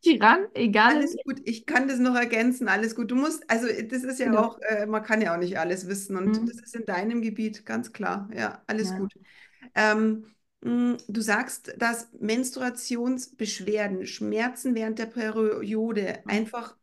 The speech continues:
Speaker 2: nicht sein müssen.
Speaker 1: Mhm.
Speaker 2: Du hast zum einen gesagt, also auf sa-, säurehaltige Lebensmittel in diesem, in diesem Zeitraum dann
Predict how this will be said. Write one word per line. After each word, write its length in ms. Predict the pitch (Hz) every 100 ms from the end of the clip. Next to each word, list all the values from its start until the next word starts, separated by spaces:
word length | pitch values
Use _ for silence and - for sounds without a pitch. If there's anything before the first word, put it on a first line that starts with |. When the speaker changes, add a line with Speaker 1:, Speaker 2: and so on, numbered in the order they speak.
| _
Speaker 2:
nicht 340 | 208 233 -
sein 320 | 208 202 214 220 220 220
müssen. 760 | 214 - 185 160 151 147 - _ -
Speaker 1:
Mhm. 440 | 185 190 226 - -
Speaker 2:
Du 60 |
hast 120 | 233 -
zum 120 | 214
einen 280 | 208 254 254
gesagt, 360 | 226 226 226
also 200 | 214 214
auf 180 | - 208
sa-, 340 | 202 202 208 220
säurehaltige 920 | 220 220 226 226 220 214 214 214 202
Lebensmittel 640 | 202 202 202 208 202 202
in 120 | 190 190
diesem, 460 | 196 196 196 196
in 140 | 202 202
diesem 280 | 208 208 208
Zeitraum 440 | 190 208 269 285
dann 180 | 294